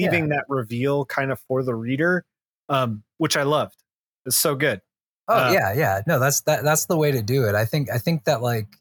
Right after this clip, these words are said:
Speaker 1: if you're writing something, I think it's a lot harder to,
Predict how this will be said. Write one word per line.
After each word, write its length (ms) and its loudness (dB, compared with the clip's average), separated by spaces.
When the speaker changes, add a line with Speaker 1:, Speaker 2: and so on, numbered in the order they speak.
Speaker 1:
if 180 -4
you're 260 0
writing 720 0
something, 760 -2
I 60 0
think 160 -2
it's 120 -4
a 80 4
lot 280 0
harder 440 0
to, 580 -4